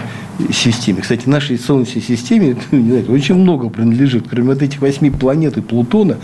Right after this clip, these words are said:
как говорят, вот эти карликовые планеты. Потом есть малые планеты, есть пояс астероидов. Один, который, э, между Юпитером и Марсом, другой, который за, уже за Нептуном, там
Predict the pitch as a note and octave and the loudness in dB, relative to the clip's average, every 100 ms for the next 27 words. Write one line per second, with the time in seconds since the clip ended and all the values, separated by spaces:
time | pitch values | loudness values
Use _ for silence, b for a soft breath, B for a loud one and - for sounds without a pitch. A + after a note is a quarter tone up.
0 | B B B A2 A2 A2+ A2+ C#3+ C#3+ D#3 | B B B 0 2 2 2 0 -2 -4
1 | - A#2+ A2 G#2 - F2 G2 F#2 F#2 - | -2 -2 -4 -8 -10 -8 -8 -10 -12 -8
2 | G2 - C#3+ C#3+ E3 B B B A#2+ A#2 | -4 0 2 2 0 B B B 0 2
3 | C3+ C3+ A#2 G#2 - G#2 G2 F2 G#2 B2 | 2 0 -4 -8 -10 -10 -10 -6 -2 -2
4 | B2 D3+ D#3 - B B B - C#3+ - | -2 2 2 0 B B B -2 -2 -2
5 | - D3+ D3 C#3 A#2 A2 B B B - | -2 0 2 0 -2 -10 B B B -6
6 | A2+ C3 C#3+ D3 D#3 C#3+ B B C3+ C#3+ | -2 0 0 2 0 -2 B B 0 4
7 | C#3+ D3+ C#3+ D3 D3+ D3 D3 D3 C#3 D3 | 4 4 2 0 0 0 0 0 2 2
8 | C#3 B2 A#2 G#2+ G2 B2 C#3+ C#3+ D3 C#3+ | 2 0 -2 -6 -4 0 0 0 0 0
9 | D3+ C3+ B2 C#3+ C#3+ C#3+ B B - - | 0 0 2 0 0 -4 B B -20 -20
10 | - - - - A#2 A#2 C#3 B2 C#3+ C#3+ | -20 -20 -16 -2 2 4 2 2 0 2
11 | D#3 C#3+ - E3 D#3+ B2+ A#2 A#2+ A#2 | 0 -2 0 2 4 2 0 -2 -4